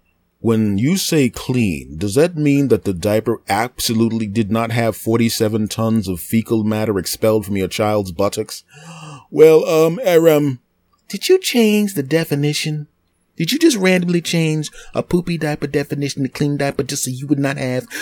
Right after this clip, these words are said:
you would not have to clean your daughter's ass?" Uh, uh, uh, uh, uh. "You dumb bastard.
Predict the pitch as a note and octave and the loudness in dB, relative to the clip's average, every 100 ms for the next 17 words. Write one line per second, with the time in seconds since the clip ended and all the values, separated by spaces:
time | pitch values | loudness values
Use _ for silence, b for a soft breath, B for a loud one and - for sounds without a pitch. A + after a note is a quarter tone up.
0 | B A#2+ C#3 C#3 C3+ D3+ C#3+ - - D3+ | B 0 2 4 2 0 0 -4 -2 0
1 | C#3 C#3 C#3+ C#3 C3+ C3+ C3+ B2+ - G3+ | 2 2 2 2 2 2 2 -2 -2 0
2 | A3 G3 G#3 F#3 G#3+ A3 A3 G3 G#3+ G3 | 2 2 2 4 4 6 4 2 0 0
3 | B G3+ - - E3+ F#3+ - C3 D#3 D#3 | B -6 -14 -4 -2 -2 -2 0 0 0
4 | A2+ G2+ - G2 | 0 -2 -4 -6